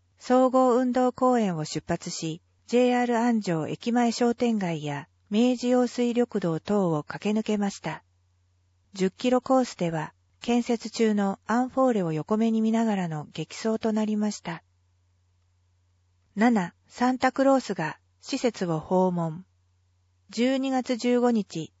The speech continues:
十六日。場所、石橋幼稚園ほか。市長や市議会議員等がサンタクロースに扮し、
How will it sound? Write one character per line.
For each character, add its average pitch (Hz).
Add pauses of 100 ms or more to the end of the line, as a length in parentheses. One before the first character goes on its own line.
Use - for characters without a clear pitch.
(160)
十 233
六 233
日。 202 (840)
場 170
所、 202 (280)
石 233
橋 240
幼 233
稚 233
園 185 (100)
ほ -
か。 185 (840)
市 -
長 214
や 165
市 -
議 240
会 254
議 247
員 247
等 196
が 160
サ 220
ン 247
タ 254
ク 262
ロ 262
ー 247
ス 214
に 170
扮 196
し、 -